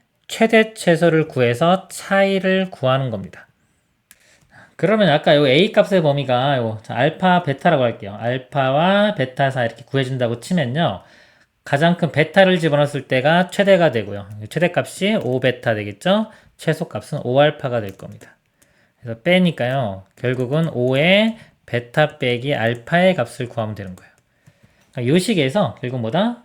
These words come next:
두 근의 차를 구해내면 되는 겁니다. 그럼 두 분의 차는요, 이렇게 되겠죠? 절대값 A분의 루트 D가 됩니다. 자, 이거 모르시는 분은 합과 곱 이용해서 차 제곱 이용한 거 해서 곱셈 공식, 변형 공식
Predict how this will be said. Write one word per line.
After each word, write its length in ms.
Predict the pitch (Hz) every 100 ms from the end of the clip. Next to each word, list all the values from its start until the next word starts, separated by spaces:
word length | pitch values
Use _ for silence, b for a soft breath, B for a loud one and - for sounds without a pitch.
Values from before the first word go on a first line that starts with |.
| _
두 180 | - 117
근의 500 | 131 156 202 226 -
차를 500 | - - 220 220 220
구해내면 580 | 214 131 127 113 107 127
되는 220 | 110 104
겁니다. 360 | 95 - - _ _ _ _ _ _ b b b b b b b _
그럼 120 | 120 113
두 120 | 127
분의 320 | 147 147 143
차는요, 1040 | - 214 208 175 135 135 139 123 104 98
이렇게 180 | 101 -
되겠죠? 680 | 101 95 - 139 170 196 196
절대값 1080 | - 117 117 - 127 - - 156 165 -
A분의 640 | 127 123 127 113 117 160 165
루트 320 | 131 - 123
D가 300 | - 123 117
됩니다. 680 | 101 98 110 147 208 247 247
자, 520 | _ _ _ _ 123
이거 100 | 120
모르시는 420 | 123 143 151 139
분은 260 | 131 175 196
합과 720 | 196 - - 143 180 220 226
곱 160 | 135 123
이용해서 680 | 131 131 117 135 156 196 196
차 380 | - 147 156
제곱 320 | 156 123 120 120
이용한 300 | 120 120 113
거 200 | 113 _ _ _ _ _ _ 135
해서 260 | 131 123
곱셈 240 | 123 - 127
공식, 240 | 120 120
변형 260 | 123 131 120
공식 400 | 117 - -